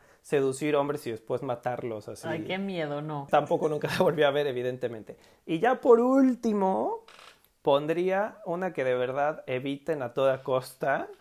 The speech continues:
Speaker 1: este, una que se llama Anticristo, de Lars von Trier. Y perdónenme todos los que son fan, yo también soy fan de Lars von Trier, no de todas sus películas, pero sí de muchas.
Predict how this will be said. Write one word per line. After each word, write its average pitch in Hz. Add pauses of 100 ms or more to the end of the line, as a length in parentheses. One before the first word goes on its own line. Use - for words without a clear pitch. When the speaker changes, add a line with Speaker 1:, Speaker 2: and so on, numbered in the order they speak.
(360)
Speaker 1:
este, 147
una 175
que 160
se 165
llama 165
Anticristo, 160
de 160
Lars 147
von 147
Trier. 135 (960)
Y 151
perdónenme 165
todos 156
los 139
que 123
son 143
fan, 143
yo 156
también 147
soy 135
fan 127
de 131
Lars 123
von 123
Trier, 123
no 135
de 131
todas 127
sus -
películas, 117
pero 110
sí 120
de 113
muchas. 120